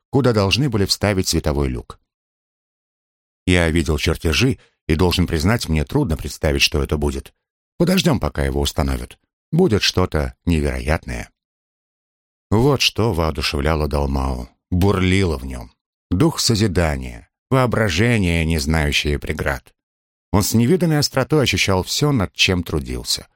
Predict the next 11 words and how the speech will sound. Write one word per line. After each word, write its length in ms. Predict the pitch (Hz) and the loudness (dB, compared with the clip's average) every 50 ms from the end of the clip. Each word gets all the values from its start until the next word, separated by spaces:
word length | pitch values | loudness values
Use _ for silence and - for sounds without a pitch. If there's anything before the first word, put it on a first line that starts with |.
| _ _ | _ _
к 60 | - | -2
чему 260 | - - 98 90 90 | -2 0 0 0 0
прикасался, 760 | - 90 92 - 90 85 - - 87 78 - - - - - _ _ _ _ _ | 0 -2 -2 -2 -2 -2 0 0 0 -2 -2 -4 -6 -8 -10 _ _ _ _ _
на 100 | - 85 | -2 0
что 200 | 80 - - 98 | 0 2 2 0
смотрел, 680 | 90 - - 92 90 87 - 101 104 95 85 67 - _ _ _ _ _ _ _ - | 0 0 0 0 0 0 0 0 0 0 0 -2 -4 _ _ _ _ _ _ _ 0
но 100 | - 107 | 0 2
во 100 | 87 110 | 2 2
всем 340 | - - - - 175 175 170 | 0 2 2 2 2 2 0
стремился 540 | - - - 127 120 120 120 113 - - 92 | 0 -2 0 2 2 2 2 2 0 0 0
найти 480 | 80 78 78 - - 120 123 120 - | 0 0 0 0 0 2 0 0 0